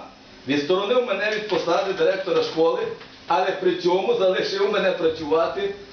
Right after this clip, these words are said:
вчителем математики. Розслідування відбувалося не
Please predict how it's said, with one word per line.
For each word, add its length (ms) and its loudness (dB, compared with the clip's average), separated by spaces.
вчителем 420 -2
математики. 580 0
Розслідування 580 2
відбувалося 720 0
не 400 0